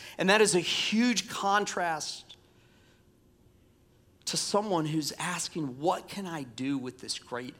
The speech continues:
freedom that I have been given?" And church,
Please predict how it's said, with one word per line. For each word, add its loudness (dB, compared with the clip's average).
freedom -12
that -10
I -8
have -14
been -16
given?" -14
And -4
church, 0